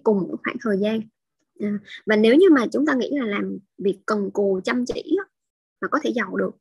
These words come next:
à, thì không thể, thì đây là một cái sự rất phi lý, các anh chị. À, ví dụ như là giờ, ờ, việc mà chăm chỉ thì chúng ta sẽ dùng cái gì để chúng ta chăm chỉ, các anh chị? Chúng ta sẽ dùng cái sức lực của mình hay là sức khỏe của mình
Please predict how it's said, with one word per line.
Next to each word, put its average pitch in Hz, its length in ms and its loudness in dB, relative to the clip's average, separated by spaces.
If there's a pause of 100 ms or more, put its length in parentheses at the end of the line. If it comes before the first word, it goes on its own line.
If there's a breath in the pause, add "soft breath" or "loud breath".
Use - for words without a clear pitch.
(420)
à, - 260 -16
thì 214 300 -2 (260)
không 330 200 2 (180)
thể, - 80 -14 (600)
thì 202 140 -4
đây 233 120 0
là 269 60 0
một - 100 -4
cái 202 160 -2
sự - 140 -4
rất 415 100 0 (140)
phi 262 100 2
lý, 247 220 4
các 403 60 4
anh 233 100 -2
chị. - 100 -12 (640 loud breath)
À, 202 180 -4
ví 311 60 6
dụ 294 180 4
như 247 60 0
là 220 60 0
giờ, 190 140 -2 (180)
ờ, 180 220 -6
việc 202 180 -2
mà 196 200 -4 (200)
chăm 285 260 0
chỉ - 240 -4
thì 254 120 0 (140)
chúng 269 180 -2
ta 277 120 -2
sẽ - 200 -10
dùng 208 180 -2
cái 277 140 -4
gì 202 240 -2
để - 140 -10
chúng 277 180 -10
ta 269 80 -4
chăm 247 240 -6
chỉ, - 160 -6
các 285 80 -2
anh 233 120 -6
chị? - 80 -8 (1600)
Chúng 302 120 2
ta 285 80 2
sẽ 214 120 -2
dùng 226 180 -2
cái 277 140 -4
sức - 340 -4
lực 226 180 2
của - 80 -8
mình 214 200 -2 (340)
hay 240 140 -4
là 196 100 0
sức 359 260 -6
khỏe - 260 -4
của 311 100 -2
mình 208 200 -2